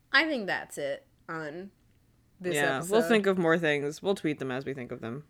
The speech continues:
Speaker 1: Hey.
Speaker 2: That'll, that's how we can keep our account active. Just like, you know,
Speaker 1: <laughs>
Speaker 2: and another thing.
Speaker 1: We need to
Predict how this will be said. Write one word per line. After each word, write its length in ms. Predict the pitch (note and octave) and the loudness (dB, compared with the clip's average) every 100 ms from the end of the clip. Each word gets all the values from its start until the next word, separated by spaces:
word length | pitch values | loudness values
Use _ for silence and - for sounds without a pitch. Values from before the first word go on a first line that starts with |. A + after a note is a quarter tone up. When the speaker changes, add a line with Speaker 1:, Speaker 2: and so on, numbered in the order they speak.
| _ | _
Speaker 1:
Hey. 160 | _ E4+ | _ -4
Speaker 2:
That'll, 240 | D#3 D3+ - | 0 0 0
that's 200 | F#3 F3+ F#3 | 2 4 4
how 80 | |
we 80 | D3+ | 2
can 140 | D3+ D3+ | 0 -6
keep 180 | C#3 | -4
our 220 | B2+ C3 - | -2 -2 -2
account 420 | C#3 D#3 B2+ - | -2 -2 -4 -2
active. 420 | A2 - A#2 D3+ | -4 -2 -4 -2
Just 120 | D#3+ | 4
like, 120 | G3 F#3 | 6 8
you 260 | G#3 B3 | 8 8
know, 320 | C4+ F#4 G#4 D#4+ | 10 8 8 4
Speaker 1:
<laughs> 260 | - D4 | 2 6
Speaker 2:
and 240 | C#4 G#4 G4 | 10 12 12
another 440 | D4+ B3 A3 G3+ | 12 12 12 8
thing. 360 | - D#3+ F3+ G3 - _ - - - G4 - C4 | 8 4 4 2 -2 _ -20 -16 -6 -4 -4 -4
Speaker 1:
We 140 | B3 A#3 | -2 0
need 320 | B3+ A3+ G3+ | 0 -2 -4
to 120 | G3+ | -12